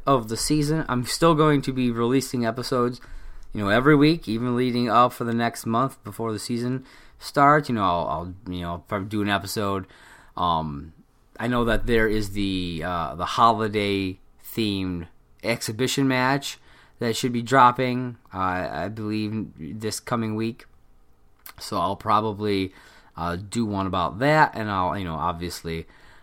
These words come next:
I'll make sure it's labeled so that those of you who haven't had a chance to see it, um, you know, it doesn't get spoiled or anything like that for you until you get a chance. But make sure you sign up for Patreon. That way you can watch it. Um, and then,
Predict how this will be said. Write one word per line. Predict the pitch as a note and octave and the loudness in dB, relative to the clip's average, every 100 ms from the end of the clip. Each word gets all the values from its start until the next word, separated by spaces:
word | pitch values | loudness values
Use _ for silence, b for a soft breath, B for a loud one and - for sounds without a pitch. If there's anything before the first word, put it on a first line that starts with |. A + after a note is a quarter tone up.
| - | -10
I'll | D2 | -6
make | E2 E2 | -4 -6
sure | - F#2 E2+ | -6 -6 -6
it's | D#2 - - - - | -8 -10 -14 -14 2
labeled | D3 D#3 C#3 D3 C3+ | 6 6 8 6 6
so | - A#2 | 0 -2
that | G#2 F#2+ G#2 | -2 -2 -4
those | A#2 A2 | -4 -4
of | G#2 | -6
you | G2+ | -6
who | A2+ | -6
haven't | G#2+ G#2+ E2+ E2 D#2 | -4 -4 -4 -6 -6
had | G2 F#2+ | -4 -4
a | F2 | -4
chance | - F#2 D#2 | -6 -6 -8
to | F2+ | -8
see | - A2+ | -4 0
it, | A2 F#2+ b b b b - | 0 -2 b b b b -10
um, | D2 C2+ C#2 E2+ _ _ | -8 -8 -14 -20 _ _
you | - | -12
know, | D#2 | -10
it | D#2+ | -6
doesn't | F2+ D2+ D#2 | -6 -8 -10
get | C2+ | -12
spoiled | - G#2+ G2 F#2+ | -4 -2 0 0
or | F#2 | -2
anything | F2 F2+ F2+ | -4 -6 -8
like | E2 E2+ | -8 -6
that | F2+ E2 | -6 -6
for | - F2 | -8 -8
you | F2+ | -6
until | F2 | -8
you | E2 | -8
get | D2 D#2+ | -8 -8
a | |
chance. | D#2 - A#2+ A#2 b b - | -8 -6 -6 -8 b b -2
But | D3 | 2
make | F3+ | 2
sure | E3 | 4
you | E3 | 2
sign | C#3+ E3 D#3+ | 2 4 4
up | D3+ | 2
for | C#3+ C#3 | 0 -4
Patreon. | C3 D3 C#3+ B2 G2+ G2 | 0 0 2 2 0 0
That | G#2 | 0
way | G#2+ | 0
you | G#2 | -2
can | G#2 G2 | -4 0
watch | G2+ A#2 | 0 -2
it. | - - b b b b b b - | -8 -14 b b b b b b -14
Um, | - F2 E2 D2 C#2+ D2+ - - - - - - _ - | -8 -6 -4 -6 -10 -14 -20 -20 -20 -20 -20 -20 _ -12
and | A#2 A#2 | -8 -2
then, | A2 G#2+ G#2 G2 F#2 | 2 4 4 0 -4